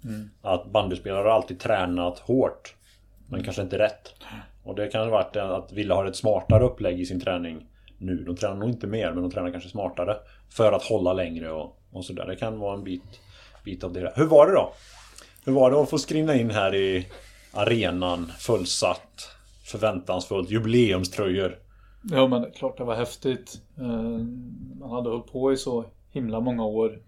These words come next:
Speaker 1: där ute. Eh, och tyckte att det var häftigt.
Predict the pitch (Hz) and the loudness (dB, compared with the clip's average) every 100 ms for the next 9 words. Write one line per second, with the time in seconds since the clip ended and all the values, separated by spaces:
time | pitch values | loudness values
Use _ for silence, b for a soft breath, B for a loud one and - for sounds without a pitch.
0 | - 117 113 113 - 127 123 b b b | -10 -6 -4 -6 -4 -4 -4 b b b
1 | b b b b b - 127 110 110 123 | b b b b b -20 -16 -12 -8 -6
2 | 123 113 123 127 120 120 139 - 117 107 | -4 -2 2 4 4 4 2 -2 -8 -8